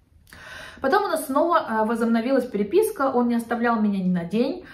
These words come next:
Скажу честно, это и приятно, и нет. Он постоянно отвлекал меня, у меня тоже есть вообще своя работа. Я была полностью растеряна.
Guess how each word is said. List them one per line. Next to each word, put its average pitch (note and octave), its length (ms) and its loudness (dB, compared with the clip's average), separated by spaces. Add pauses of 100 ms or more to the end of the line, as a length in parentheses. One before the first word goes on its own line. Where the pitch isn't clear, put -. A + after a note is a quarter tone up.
(160)
Скажу B3+ 340 2
честно, F4 340 -2
это C#4 280 -2
и A3+ 200 -4
приятно, A3+ 500 0
и A#3+ 220 -2
нет. A3 420 0
Он A3+ 160 2
постоянно C4 420 -2
отвлекал G#3 520 -2
меня, F3 180 -6
у F3+ 40 -2
меня G#3+ 180 0
тоже B3 220 2
есть A#3+ 200 -2
вообще - 180 -8
своя G#3+ 280 0
работа. F#3 380 -4
Я F#3 100 -4
была G3+ 200 0
полностью C#4+ 460 0
растеряна. G3+ 640 -4